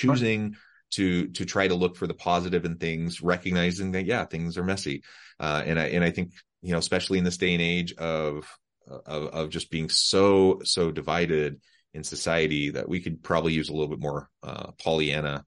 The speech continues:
Speaker 2: approach <laughs> in, in what we
Speaker 1: But
Speaker 2: do.
Speaker 1: when I was a strategist for, for, you know, and we got into a bear market, I always,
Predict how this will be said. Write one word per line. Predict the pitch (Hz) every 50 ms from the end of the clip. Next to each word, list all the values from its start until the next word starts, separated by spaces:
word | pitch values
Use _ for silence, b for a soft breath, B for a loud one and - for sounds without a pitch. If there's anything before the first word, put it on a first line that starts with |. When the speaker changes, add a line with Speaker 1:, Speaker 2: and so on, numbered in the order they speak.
| _
Speaker 2:
approach | - 80 - - 82 76 76 - - - - - -
<laughs> | _ - 92 - - - - - -
in, | 90 85 87
in | - 87 87 80 80
what | 80 80 78
we | 76 78 76
Speaker 1:
But | 71 - 76
Speaker 2:
do. | 76 71 71 69 B B B B B B _ _ _ _ _
Speaker 1:
when | 143 135 147 180
I | 185
was | 170 135
a | -
strategist | - - - 175 170 175 170 143 151 139 - -
for, | 147 139 127 - - -
for, | 139 139 131 135 135 -
you | 165 147
know, | 131 131
and | 135 135 131 139
we | 147 147
got | 156 156
into | 156 123 139 143
a | 127
bear | 143 151 151 151 156
market, | 165 170 165 - 139 123
I | 123 131
always, | 143 151 156 143